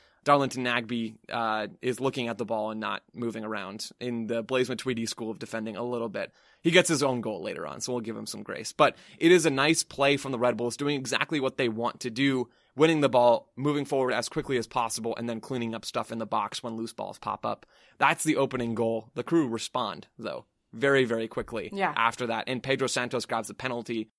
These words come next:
Speaker 1: It's a bang, bang. I mean, the Red Bulls score, the Crew fight right back and score.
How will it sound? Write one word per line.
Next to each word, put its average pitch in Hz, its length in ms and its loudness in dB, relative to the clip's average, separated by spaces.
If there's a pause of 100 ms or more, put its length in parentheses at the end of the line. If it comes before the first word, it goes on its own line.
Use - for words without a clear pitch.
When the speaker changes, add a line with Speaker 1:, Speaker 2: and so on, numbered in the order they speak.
(200)
Speaker 1:
It's 170 180 4
a 147 60 6
bang, 127 360 0
bang. 113 240 -2
I - 20 -4
mean, 127 140 -2
the 123 80 0
Red 135 160 6
Bulls 131 180 0
score, 123 320 2
the 107 80 -8
Crew 131 220 -4
fight 117 220 0
right 113 280 -4
back 107 280 -4
and 113 120 -10
score. 117 420 -4